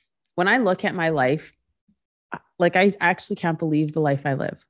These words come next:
And I'm not, and I'm not even getting started on the spoiling part of my life. Like, what I mean by that is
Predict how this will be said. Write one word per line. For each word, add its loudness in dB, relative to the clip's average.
And 6
I'm 6
not, 4
and 2
I'm 2
not 2
even 0
getting 0
started 0
on -2
the 0
spoiling -2
part -2
of -4
my -2
life. -4
Like, -6
what -6
I -4
mean -2
by -6
that -6
is -4